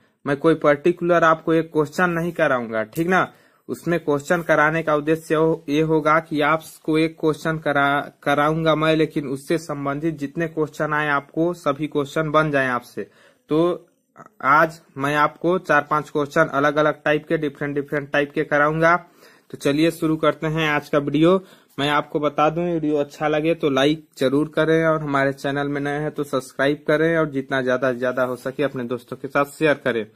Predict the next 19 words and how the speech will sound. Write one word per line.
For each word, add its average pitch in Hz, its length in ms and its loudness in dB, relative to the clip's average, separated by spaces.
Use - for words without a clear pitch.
तो 135 60 -4
वीडियो 151 320 4
आज 160 220 2
का 175 80 -2
चालू 147 320 -2
करते 143 320 -2
हैं 156 160 -2
यहाँ 131 160 -2
से। 117 200 -6
तो - 420 -14
देखिए, 147 400 2
सबसे 185 300 2
पहले 175 320 4
हम 175 220 0
ब्लड 170 220 2
रिलेशन 170 440 0
में 165 140 -2
क्या 160 200 2
देखेंगे? 156 580 0